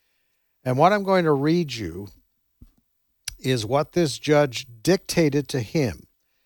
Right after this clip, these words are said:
that if, uh, Reverend Pawlowski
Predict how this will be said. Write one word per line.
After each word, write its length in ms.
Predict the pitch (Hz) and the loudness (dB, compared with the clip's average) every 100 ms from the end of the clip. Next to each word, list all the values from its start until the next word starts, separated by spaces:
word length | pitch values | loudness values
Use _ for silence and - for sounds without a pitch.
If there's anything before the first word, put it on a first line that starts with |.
| _ _ _ _ | _ _ _ _
that 300 | 135 131 127 - | 2 2 0 -4
if, 400 | 156 175 - - _ _ _ _ _ | 0 0 0 -14 _ _ _ _ _
uh, 160 | 135 127 | -2 0
Reverend 380 | 120 160 170 156 | 2 2 0 -4
Pawlowski 960 | - 147 143 160 151 - 127 123 127 | -2 4 4 4 0 -4 -4 -4 -6